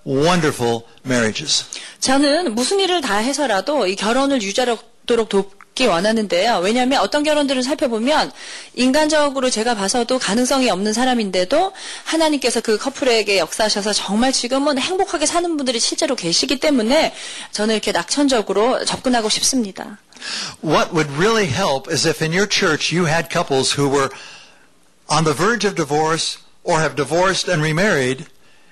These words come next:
Speaker 1: and they gave their testimony because it's somebody on their level, and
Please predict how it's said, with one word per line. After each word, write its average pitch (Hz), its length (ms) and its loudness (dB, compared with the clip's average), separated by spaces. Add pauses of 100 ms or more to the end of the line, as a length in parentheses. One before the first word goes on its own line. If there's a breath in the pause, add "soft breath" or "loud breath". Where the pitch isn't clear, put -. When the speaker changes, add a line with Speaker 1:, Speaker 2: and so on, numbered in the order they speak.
(140)
Speaker 1:
and 147 160 0
they 180 160 2
gave 185 220 2
their 175 140 2
testimony 139 840 0 (340 soft breath)
because 151 560 0 (680 loud breath)
it's 160 160 0
somebody 185 500 2 (120)
on 156 160 0
their 196 160 2
level, 156 500 0 (360 loud breath)
and 156 420 0